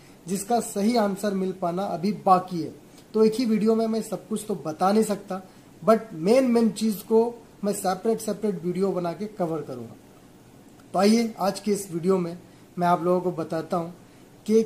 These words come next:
किस तरह से आपको पहले तैयारी करनी चाहिए transfer लेने से पहले।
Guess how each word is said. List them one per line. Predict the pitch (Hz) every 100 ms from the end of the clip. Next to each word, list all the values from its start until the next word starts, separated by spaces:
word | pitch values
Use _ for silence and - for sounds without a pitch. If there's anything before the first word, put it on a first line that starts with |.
| - 226
किस | 233 -
तरह | 220 208
से | 208 202
आपको | 190 - 196
पहले | 180 180
तैयारी | 180 - 170 165 165 185
करनी | 180 165 170
चाहिए | 165 160 175
transfer | 175 160 151 - 160
लेने | 147 143
से | 127
पहले। | 135 131